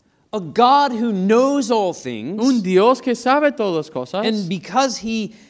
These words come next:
Speaker 1: he knows it, because he establishes the thing.
Speaker 2: Y él lo sabe porque él lo establece.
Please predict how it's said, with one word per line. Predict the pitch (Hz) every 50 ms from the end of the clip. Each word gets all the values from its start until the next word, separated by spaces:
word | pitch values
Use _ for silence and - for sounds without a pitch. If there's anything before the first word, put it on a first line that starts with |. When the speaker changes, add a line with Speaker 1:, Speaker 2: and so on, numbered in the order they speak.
| _ _ _
Speaker 1:
he | _ - 185 185 180
knows | 185 185 214 247 285 302 269 180 175
it, | 175 170 -
because | - 202 180 - - 196 220 220 196 170
he | 156 - 233 240 233
establishes | 220 202 - - - - 226 226 269 294 233 247 220 180 - - 151 135 117 101
the | 104 120 101
thing. | - - 104 95 85 73
Speaker 2:
Y | - 185 196
él | 226 254 269 254
lo | 240 220 214
sabe | 202 - - - 214 233 254 247 208 165 151 151 156
porque | 156 - 170 156 - - 151
él | 160 175 180 165
lo | 151 143 139
establece. | 131 - - 147 127 123 123 131 151 190 202 185 - - -